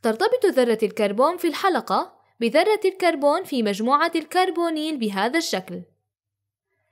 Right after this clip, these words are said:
لنتتبع معًا حركة الإلكترونات المبينة باللون البنفسجي.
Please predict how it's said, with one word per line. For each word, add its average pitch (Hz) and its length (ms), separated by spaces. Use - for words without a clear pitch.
لنتتبع 330 720
معًا 269 380
حركة 370 520
الإلكترونات 208 800
المبينة 269 640
باللون 233 380
البنفسجي. 285 760